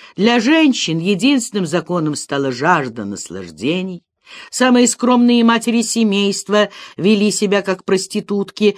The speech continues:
по доброй воле переходя из рук в руки и говоря непристойным языком домов терпимости.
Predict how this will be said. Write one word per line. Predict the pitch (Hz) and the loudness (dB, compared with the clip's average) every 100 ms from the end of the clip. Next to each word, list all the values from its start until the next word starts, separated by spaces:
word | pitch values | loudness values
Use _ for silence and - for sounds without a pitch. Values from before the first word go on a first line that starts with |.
| - - | -8 -6
по | 208 190 | -2 2
доброй | 202 214 202 220 | 4 4 4 2
воле | 180 185 196 | 4 2 0
переходя | 190 170 160 139 147 | 0 -2 -2 -2 0
из | 143 123 | 0 -2
рук | 135 131 | -4 -4
в | 110 | -4
руки | 143 254 226 254 240 - - | -2 -2 0 -2 -2 -12 -4
и | 202 | 0
говоря | 175 185 180 190 | 2 2 4 2
непристойным | 190 170 175 - 160 170 151 147 | 2 -2 -4 -2 0 0 0 -4
языком | 143 123 - 147 208 226 226 _ - | -6 -6 -2 0 2 0 -2 _ -12
домов | 123 139 117 123 123 | -4 -2 -2 -4 -8
терпимости. | - 98 - 123 160 175 - - | -12 -14 -10 -10 -8 -8 -12 -18